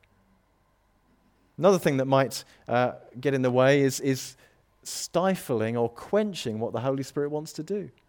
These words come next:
Paul writes this, "Do not stifle the Holy Spirit, do not scoff at prophecies, uh, but test everything that's said. Hold to what's good and stay away from every kind of evil."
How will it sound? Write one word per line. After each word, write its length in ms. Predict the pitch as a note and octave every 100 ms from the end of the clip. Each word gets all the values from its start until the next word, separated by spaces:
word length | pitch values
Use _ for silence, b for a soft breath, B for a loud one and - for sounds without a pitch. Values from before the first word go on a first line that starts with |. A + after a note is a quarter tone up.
| _ _ _ _ _ -
Paul 180 | D3+
writes 220 | C3+ B2+ E3
this, 180 | C#3
"Do 160 | - F3+
not 160 | F3+ D3
stifle 380 | - D#3+ D#3+
the 80 | D3
Holy 160 | C#3+ C#3+
Spirit, 560 | - C#3+ A#2+ B2 -
do 100 | E3
not 160 | E3 C#3
scoff 540 | - - - E3+ -
at 140 | C#3+ -
prophecies, 720 | A#2 - C3+ A2 B2 - - B B B B B -
uh, 140 | C3
but 200 | C#3 D#3+
test 400 | - F3+ A3+ -
everything 320 | C#3+ B2+ B2+
that's 160 | C#3+ D#3+
said. 380 | - - G2+ -
Hold 280 | - F3 F3+
to 120 | -
what's 200 | D3 B2+
good 280 | - A2+ C#3+
and 120 | D3+
stay 240 | C#3+ - C3+
away 220 | D3 A#2
from 140 | B2+
every 200 | A2 A2
kind 180 | A2 C#3
of 100 | D#3
evil." 340 | G#3 G3 G#2